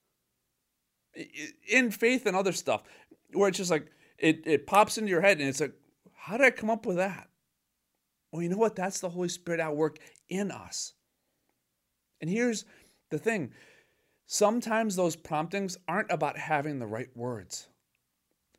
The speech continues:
but knowing when to stop using them. You know, they, they say that there's kind of this difference between knowledge and wisdom.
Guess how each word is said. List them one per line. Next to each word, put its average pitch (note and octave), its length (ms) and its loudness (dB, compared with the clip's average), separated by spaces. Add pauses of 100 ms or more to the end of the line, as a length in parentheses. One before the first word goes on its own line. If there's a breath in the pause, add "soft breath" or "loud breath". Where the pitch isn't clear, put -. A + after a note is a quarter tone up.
(120)
but C#3 180 -6
knowing D3+ 360 2
when D3 160 0
to A#2 80 -6
stop - 560 -4
using F#2+ 440 -8
them. E2 180 -20 (1400)
You D3+ 80 -4
know, D#3 60 2
they, D#3+ 240 2
they D#3+ 180 0
say G3 380 4 (420 soft breath)
that C#3 260 6
there's C3+ 340 2
kind - 200 -2
of D#3 60 0
this C3 200 2
difference D#3 460 0
between B2+ 320 -4
knowledge C3 480 6 (240 loud breath)
and B2 240 0
wisdom. C#3 380 0